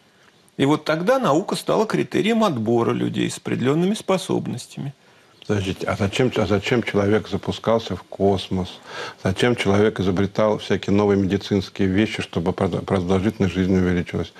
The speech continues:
Speaker 2: Зачем он делал какие-то от-, а новое оружие изобретал?
Speaker 1: Если только не считать любопытство, когда действительно у человека есть такое любопытство, нездоровое обезьянье, то все это делается для того, чтобы добиться доминантности страны, себя лично,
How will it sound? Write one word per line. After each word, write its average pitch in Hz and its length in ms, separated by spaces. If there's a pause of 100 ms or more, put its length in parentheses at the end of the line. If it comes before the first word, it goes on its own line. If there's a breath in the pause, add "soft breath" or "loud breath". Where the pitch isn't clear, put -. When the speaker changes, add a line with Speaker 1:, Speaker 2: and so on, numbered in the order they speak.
(300 loud breath)
Speaker 2:
Зачем 120 300
он 107 120
делал 107 200
какие-то 107 420
от-, 98 160
а 98 300
новое 104 320
оружие 95 340
изобретал? 90 540 (340)
Speaker 1:
Если 127 280
только 120 320 (180)
не 113 140
считать 123 380
любопытство, 139 680
когда - 280
действительно - 540
у - 40
человека - 340
есть - 240
такое - 220
любопытство, - 580
нездоровое 104 640
обезьянье, 113 560 (480 loud breath)
то - 100
все - 240
это - 160
делается 139 440
для 113 180
того, 107 260
чтобы 165 400 (300 loud breath)
добиться 113 460
доминантности 113 760
страны, 131 600
себя 123 360
лично, 113 640